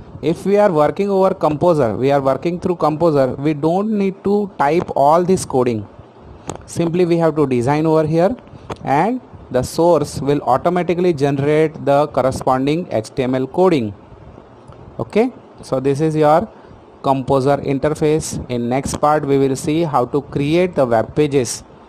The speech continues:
<clears throat> through Composer. Okay, so that's all for today. Go through the video, learn it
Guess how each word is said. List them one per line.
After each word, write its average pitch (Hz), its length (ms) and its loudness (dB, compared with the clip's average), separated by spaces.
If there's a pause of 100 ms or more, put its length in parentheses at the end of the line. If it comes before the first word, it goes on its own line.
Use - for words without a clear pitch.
(1200)
<clears throat> 185 580 -4
through 208 460 2
Composer. 110 640 0 (180)
Okay, 190 340 -2 (640)
so 127 420 0
that's 123 300 -2
all 151 280 2
for 151 240 2
today. 131 380 -2 (1400)
Go 143 200 2
through 160 180 -2
the 156 100 0
video, 143 460 0 (1300)
learn 135 380 2
it 175 240 -4